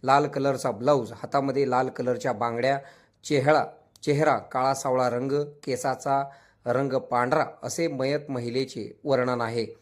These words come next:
सांगली शहर पोलीस ठाण्याचे अधिकारी व कर्मचारी यांच्या समवेत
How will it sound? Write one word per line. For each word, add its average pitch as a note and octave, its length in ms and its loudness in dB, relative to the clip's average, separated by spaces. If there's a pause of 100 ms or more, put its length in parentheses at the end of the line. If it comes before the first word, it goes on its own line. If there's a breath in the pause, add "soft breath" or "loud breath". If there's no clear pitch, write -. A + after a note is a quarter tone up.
(300 soft breath)
सांगली D#3 440 0
शहर D#3+ 300 2
पोलीस C#3 360 -6
ठाण्याचे B2+ 300 -2
अधिकारी B2 440 -4
व A2+ 140 -6
कर्मचारी C3 640 -4
यांच्या A#2 280 -6
समवेत A#2+ 340 -2